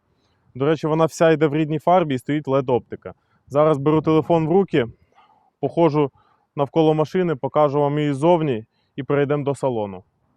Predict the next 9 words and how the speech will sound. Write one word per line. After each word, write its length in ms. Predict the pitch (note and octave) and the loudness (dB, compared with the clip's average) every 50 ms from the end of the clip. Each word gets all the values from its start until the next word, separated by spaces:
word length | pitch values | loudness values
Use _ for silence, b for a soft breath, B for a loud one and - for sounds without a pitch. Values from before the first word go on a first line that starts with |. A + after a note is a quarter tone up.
| _ _ _ _ _ _ | _ _ _ _ _ _
Я 260 | C3+ B2+ B2+ C3 C3 | -8 -6 -6 -4 -2
навіть 220 | C3+ C3+ C3+ A#2+ | -2 -2 -2 -2
не 100 | C3+ C3+ | -4 -6
знаю, 220 | B2 C3 C3+ B2+ A#2+ | -4 -2 -4 -4 -4
кому 280 | - - C#3 C#3+ C3+ | -6 -4 -4 -2 -2
вона 160 | C3 C#3 C3 | 0 0 -2
може 280 | C3 C3+ C#3 B2+ A#2 C3 | 0 0 -2 -2 0 -2
не 140 | C3 C3 B2+ | 0 0 -2
подобатись. 680 | A#2 - C3 B2 C3 A#2+ G2 G2+ - - G2 - _ | -2 -4 -2 -2 -2 -2 -2 -6 -10 -12 -18 -20 _